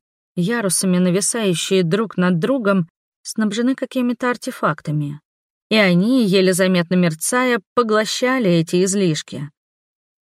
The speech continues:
Но для чего они служили? Ответить на это могли только сами владельцы. Решив совместить приятное с полезным,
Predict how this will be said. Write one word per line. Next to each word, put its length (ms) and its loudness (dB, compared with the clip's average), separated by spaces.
Но 180 2
для 160 2
чего 180 -2
они 180 0
служили? 580 -4
Ответить 540 -2
на 140 0
это 180 -4
могли 480 0
только 460 0
сами 320 2
владельцы. 640 -4
Решив 340 0
совместить 560 0
приятное 420 0
с 80 0
полезным, 560 0